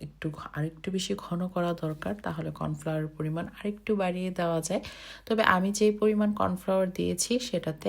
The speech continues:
আমার হয়ে গিয়েছে, আর দেওয়া লাগেনি। আর ঘনত্বটা বুঝে ডিমটা দিলেই ভালো, কারণ ডিমটা যেহেতু দেওয়ার এক মিনিট পরে আমি চুলাটা অফ করে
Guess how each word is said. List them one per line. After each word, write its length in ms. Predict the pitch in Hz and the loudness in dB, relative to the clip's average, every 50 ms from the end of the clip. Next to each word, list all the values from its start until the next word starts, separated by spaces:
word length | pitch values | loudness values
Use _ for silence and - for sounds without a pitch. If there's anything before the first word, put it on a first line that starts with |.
| 202 196 | 0 2
আমার 180 | 185 180 185 202 202 - | 0 0 0 -2 -2 2
হয়ে 220 | - 170 160 156 151 151 | 2 4 4 4 2 0
গিয়েছে, 420 | - 156 156 156 156 - - - 220 285 302 - - 160 | 0 0 0 0 0 -2 0 0 0 0 0 -4 -6 -6
আর 80 | 160 160 156 151 | -6 -6 -4 -4
দেওয়া 220 | 156 160 160 175 190 196 170 | -2 -2 0 0 0 0 0
লাগেনি। 380 | 156 147 147 151 147 143 143 147 147 - - - - - - - - - - - - - - - - 143 | 0 0 0 2 2 2 0 -2 -6 -10 -18 -18 -18 -18 -18 -16 -16 -16 -16 -18 -20 -16 -4 0 0 2
আর 220 | 143 143 147 143 147 151 156 156 156 160 - - - - - - - - - - _ - | 2 2 2 2 2 2 0 -2 -2 -4 -6 -10 -12 -20 -20 -20 -20 -20 -20 -20 _ -12
ঘনত্বটা 680 | - - - 170 180 180 180 - - - 202 208 - 208 202 180 170 | -10 -6 -2 0 0 0 -2 -2 -4 -4 0 4 6 6 6 6 2
বুঝে 420 | 180 190 196 190 - - - 240 262 269 262 - - | 0 0 2 0 0 -2 -2 -2 -2 -2 -2 -2 -2
ডিমটা 300 | 185 180 180 175 180 175 170 175 | -2 0 0 2 2 2 2 2
দিলেই 260 | 170 170 170 185 196 185 170 | 0 2 2 2 2 0 0
ভালো, 200 | 170 165 160 156 170 165 - | 0 0 2 0 0 0 -2
কারণ 200 | 185 175 175 175 170 165 | -2 -2 -2 -2 -2 0
ডিমটা 280 | 170 170 165 - 170 170 170 | 0 -2 0 0 -2 -2 0
যেহেতু 320 | - 175 175 175 175 - 190 190 190 190 190 185 180 | 0 0 -2 -2 -2 -4 -4 -2 -2 -2 -4 -2 -2
দেওয়ার 260 | 170 156 156 156 156 160 156 | -2 0 0 0 0 0 -2
এক 60 | 151 151 165 | -4 -4 -4
মিনিট 220 | 170 170 170 170 170 - - | -4 -2 -2 -4 -6 -4 0
পরে 200 | 170 165 170 175 185 185 185 | 2 2 2 2 0 -2 -2
আমি 120 | 180 175 - | -2 -4 -4
চুলাটা 360 | - 160 160 156 151 - - 240 269 - - - 160 | -4 -2 -4 -4 -2 -2 -2 -2 -2 -6 -10 -8 -8
অফ 80 | 147 - - - | -8 -8 0 6
করে 180 | - - 151 151 | 6 6 6 6